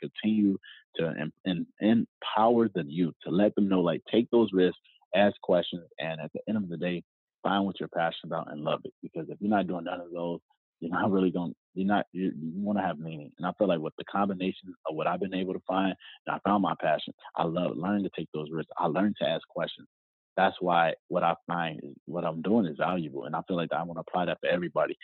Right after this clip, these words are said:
One of my messages that I tell a lot of people when I do speak is passion is love and love is passion. And the, the idea behind that is the same amount of energy that you put into something that you love, that's what you need to do for something that you find that you're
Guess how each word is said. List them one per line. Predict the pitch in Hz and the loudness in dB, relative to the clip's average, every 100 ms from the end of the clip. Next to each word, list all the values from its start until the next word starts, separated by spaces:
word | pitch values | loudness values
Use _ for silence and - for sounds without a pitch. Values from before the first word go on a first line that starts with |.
| - - | -18 -10
One | - 110 | 2 4
of | 110 | 4
my | 95 | 4
messages | 98 101 90 90 82 | 4 2 -2 -6 -2
that | 87 | 0
I | 87 85 | 0 0
tell | 92 | 0
a | 82 | 2
lot | 90 95 | 2 0
of | |
people | - 85 85 | -2 -6 -4
when | 82 | -4
I | 78 | 2
do | 110 120 | 4 4
speak | - 80 69 _ _ _ - | 2 -2 -2 _ _ _ -14
is | - - | -10 0
passion | 101 95 - 90 | 2 2 0 -2
is | 85 | 2
love | 92 104 104 _ _ _ | 4 4 4 _ _ _
and | 82 78 | -8 0
love | 90 80 | 0 0
is | - | 0
passion. | 87 80 - 58 | 0 0 -2 -10
And | 78 | -8
the, | - - | -10 -4
the | 101 104 | 2 4
idea | 120 127 113 | 6 6 4
behind | 92 92 101 95 | 4 0 2 2
that | 80 80 | -2 -2
is | 76 69 - _ _ - | -4 -6 -8 _ _ -8
the | - | 0
same | 131 143 | 2 4
amount | 131 107 | 4 2
of | 87 - | 0 -4
energy | 107 110 107 113 113 | -8 -4 -2 -2 -2
that | - - | -6 -6
you | - - | -4 0
put | 110 | 0
into | 98 - | -2 -4
something | 101 - 95 | -4 -2 -4
that | 85 - | -4 -6
you | 71 | -2
love, | 85 110 107 104 _ _ _ _ | 4 6 6 4 _ _ _ _
that's | 104 101 | 2 4
what | 98 - | -2 -6
you | 87 | -8
need | 82 | -8
to | 85 | -6
do | 73 85 78 | -2 -4 -4
for | 78 85 | -6 -4
something | 90 78 | -4 -6
that | - | -10
you | 82 | -6
find | 85 87 76 | -4 -4 -4
that | - | -8
you're | - | -8